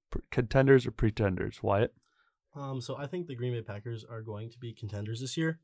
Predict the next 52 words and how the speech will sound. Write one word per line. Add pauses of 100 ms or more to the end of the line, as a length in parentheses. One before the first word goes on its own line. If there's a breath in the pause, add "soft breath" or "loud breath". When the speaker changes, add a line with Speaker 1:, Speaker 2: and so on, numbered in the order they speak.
(200)
Speaker 1:
Hmm.
Speaker 2:
Just
if
we
look
at
all
the
circumstances
surrounding
them
right
now, (500)
we're
still, (300)
um, (500)
five
and
one,
six
and
one
now. (380)
Um,
and
our
only
loss
was
to
the
Saints,
which
it
was
in
week
one.
We
weren't
ready.
We
came
out
flat. (320)
We
just
got
kicked
in
the
mouth.